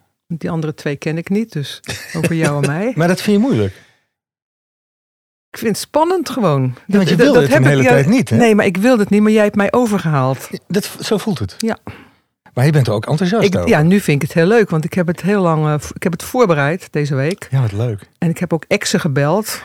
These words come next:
Speaker 1: hoe het allemaal precies ook weer zat of zo in Tilburg, want dat wist ik allemaal niet meer. Dat kan ik je zo vertellen, ja.
Speaker 2: Nou, maar misschien moet je even vertellen, hoe, eh,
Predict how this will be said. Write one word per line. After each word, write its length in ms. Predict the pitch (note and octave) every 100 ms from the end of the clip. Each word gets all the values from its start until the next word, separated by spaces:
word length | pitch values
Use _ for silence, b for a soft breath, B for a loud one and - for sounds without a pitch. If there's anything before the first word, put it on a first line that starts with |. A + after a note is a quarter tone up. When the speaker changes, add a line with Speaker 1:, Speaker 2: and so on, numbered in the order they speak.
| -
Speaker 1:
hoe 220 | E3+ E3
het 120 | E3
allemaal 180 | D#3+ D#3+
precies 300 | - - E3
ook 120 | D#3
weer 140 | C#3+ C#3+
zat 260 | D#3+ G#3
of 60 | D#3+
zo 140 | -
in 120 | D3 C3+
Tilburg, 380 | G#3+ F#3+ D3 D#3+
want 120 | E3+
dat 100 | E3
wist 180 | F#3 -
ik 100 | -
allemaal 180 | C#3+ C#3
niet 140 | C#3+
meer. 340 | C3+ C#3+ G3+ G#3 b b b
Dat 100 | _
kan 180 | - F3
ik 100 | D#3
je 120 | -
zo 280 | C#3 C3+ B2+
vertellen, 460 | B2 C#3 - G3+ G#3
ja. 200 | F#3 D3 B B B B
Speaker 2:
Nou, 160 | G#3
maar 80 | F#3
misschien 220 | F#3+ -
moet 100 | G#3+
je 60 | D3
even 100 | B2
vertellen, 360 | - A#2+ A2+ -
hoe, 220 | A2+ C3+
eh, 120 | A#2+